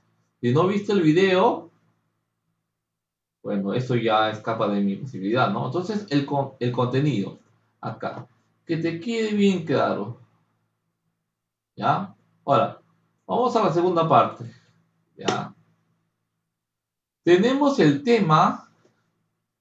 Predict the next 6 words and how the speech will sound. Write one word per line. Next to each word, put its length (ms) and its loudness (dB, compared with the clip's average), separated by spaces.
el 440 4
Perú 640 2
y 180 0
su 160 -4
historia, 800 2
¿no? 220 -20